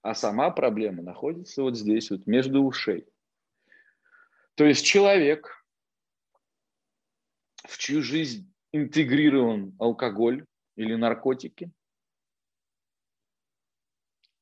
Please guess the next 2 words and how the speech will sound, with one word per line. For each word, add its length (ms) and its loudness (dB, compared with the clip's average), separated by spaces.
не 240 4
способен 840 0